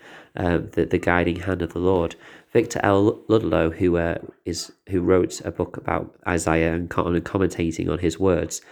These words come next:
says this, quote, "These verses are important because they re-emphasize both the social breakdown of the patriarchal order and the extreme physical poverty of the state. The cloak, or similar, which is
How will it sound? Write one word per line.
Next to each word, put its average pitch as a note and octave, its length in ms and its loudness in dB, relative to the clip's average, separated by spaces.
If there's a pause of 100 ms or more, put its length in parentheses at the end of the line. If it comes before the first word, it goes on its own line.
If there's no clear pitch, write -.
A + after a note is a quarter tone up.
(160)
says E2 320 -2
this, - 400 -2 (140)
quote, - 340 0 (440)
"These D3 220 4
verses F2 520 0
are F2+ 120 -2
important A2+ 540 0
because E2+ 320 -8
they F2 160 -2
re-emphasize F#2 760 -2
both F2+ 300 0
the E2+ 80 -4
social A2+ 400 0
breakdown F#2+ 480 0
of E2 60 -8
the - 80 -12
patriarchal F#2 680 -2
order E2+ 360 0 (400)
and F2 100 -4
the E2+ 140 4
extreme A2 420 0
physical A#2 380 -2
poverty - 440 -6
of E2+ 120 -4
the - 60 -8
state. - 420 -4 (380)
The - 80 -2
cloak, B2 500 2
or F2+ 100 0
similar, G#2+ 480 -2 (280)
which G2+ 200 -2
is F#2 220 4